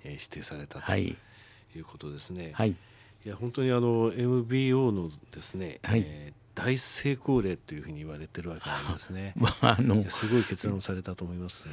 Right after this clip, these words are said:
Speaker 1: 本当に。
Speaker 2: あの、ギネスブックもんだと。
Speaker 1: はい。
Speaker 2: あー、
Speaker 1: 上場までの速さですね。
Speaker 2: はい、はい、
Speaker 1: エムビーオー
Speaker 2: はい。
Speaker 1: から。
Speaker 2: えー、
Speaker 1: そうですね。
Speaker 2: 言われたんですけども、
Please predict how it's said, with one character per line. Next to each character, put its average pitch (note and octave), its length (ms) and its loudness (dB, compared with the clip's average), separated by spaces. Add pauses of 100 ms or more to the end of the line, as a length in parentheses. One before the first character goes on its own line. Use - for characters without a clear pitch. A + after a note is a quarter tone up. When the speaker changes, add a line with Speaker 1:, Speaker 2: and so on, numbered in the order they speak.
(300)
Speaker 1:
本 D#2+ 160 -14
当 - 140 -14
に。 D2+ 180 -10
Speaker 2:
あ - 40 -2
の、 F#2 120 2
ギ F2+ 200 0
ネ G#2+ 140 8
ス A#2+ 180 2
ブ A2 140 0
ッ A2 40 -4
ク - 180 -2
も A2+ 160 8
ん G#2 80 6
だ G#2 100 2
と。 - 240 -8 (200)
Speaker 1:
は - 140 -8
い。 D2+ 140 -8 (280)
Speaker 2:
あ - 120 -6
ー、 G#2+ 60 0
Speaker 1:
上 C3 140 10
場 B2 120 10
ま A#2+ 100 10
で A2 100 8
の F2+ 80 0
速 G2 180 2
さ F2+ 60 -6
で F#2 60 -8
す - 20 -10
ね。 - 60 -2
Speaker 2:
は - 180 8
い、 C#3 80 10
は A2+ 60 8
い、 - 20 4
Speaker 1:
エ B2+ 60 6
ム B2+ 60 8
ビ B2+ 160 10
ー B2 120 10
オ A2+ 40 6
ー B2 60 10
Speaker 2:
は - 20 10
い。 A2 80 6
Speaker 1:
か F2 60 -6
ら。 E2 60 -6
Speaker 2:
え D2+ 40 -10
ー、 - 20 -8
Speaker 1:
そ - 0 -
う - 40 -6 (420)
で - 100 0
す - 80 2
ね。 A#2 60 6
Speaker 2:
言 B2 120 8
わ B2 100 10
れ A2+ 60 8
た A#2 160 6
ん G#2+ 100 8
で G2 80 2
す - 120 -6
け G#2 100 -4
ど F2+ 120 -6
も、 F2 220 -6